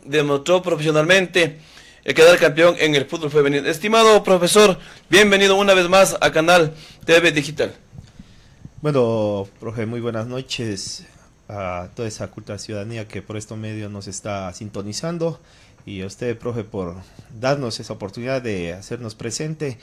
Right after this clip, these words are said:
Speaker 2: y dar a conocer lo bonito que es el deporte, y sobre todo cuando hay alegrías para nuestra querida provincia.
Speaker 1: Amigos televidentes, también agradecemos a nuestros amigos que se van sintonizando, que nos acompañen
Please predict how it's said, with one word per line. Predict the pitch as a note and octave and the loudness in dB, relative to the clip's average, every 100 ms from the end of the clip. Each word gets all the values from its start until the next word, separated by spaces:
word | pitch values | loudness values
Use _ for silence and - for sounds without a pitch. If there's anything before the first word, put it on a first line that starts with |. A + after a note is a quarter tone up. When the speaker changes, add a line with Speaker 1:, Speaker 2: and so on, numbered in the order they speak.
| - _ _ | -20 _ _
Speaker 2:
y | - | -10
dar | B3 G3 | -6 -6
a | |
conocer | E3 D#3 C#3+ D3+ G#2+ G2 A2 - | -2 -2 -2 -4 -6 -8 -16 -16
lo | A2 | -12
bonito | A#2 B2 C#3+ C3+ A2+ | -8 -8 -8 -8 -8
que | B2+ | -8
es | A#2+ | -8
el | A#2 | -8
deporte, | A2 G#2+ D#3 D#3 D3+ C3+ - - _ - | -8 -4 -4 -2 -6 -10 -14 -20 _ -18
y | A2 | -10
sobre | C3+ B2+ A#2+ | -6 -4 -4
todo | A2 C#3 C3 | -4 -4 -4
cuando | A#2+ A2+ A#2 | -4 -4 -2
hay | |
alegrías | A#2 A2+ A#2 A#2 G#2+ | -2 -4 -4 -6 -6
para | G#2+ G2 | -8 -8
nuestra | G#2 G2+ F#2+ | -10 -12 -10
querida | G#2 F2 | -8 -8
provincia. | E2+ D#2+ D#2 - - - - - - _ _ - | -8 -10 -10 -16 -18 -20 -20 -20 -20 _ _ -2
Speaker 1:
Amigos | F3+ B3+ B3 | 4 6 8
televidentes, | A#3 G#3+ A3 A#3+ A#3 G3+ | 6 4 6 4 4 2
también | G#3 A3 G#3+ | 4 6 6
agradecemos | G3+ G3 F#3 F#3+ G#3+ G3+ F#3+ | 6 6 4 4 4 6 4
a | |
nuestros | G3 G#3 G3 | 4 0 0
amigos | G3+ F3+ | -2 -4
que | F3+ | -4
se | F3+ | 2
van | F#3+ | 2
sintonizando, | F3+ E3+ F#3+ D#3+ G3+ G#3 G3 F#3+ - - - - - | 0 -4 -4 0 2 2 2 0 -2 -16 -20 -20 -10
que | - F#3 | -2 2
nos | F#3 | 4
acompañen | F#3 F#3 F3 G3 A3+ G#3+ G#3 F#3+ | 4 4 2 6 6 6 4 2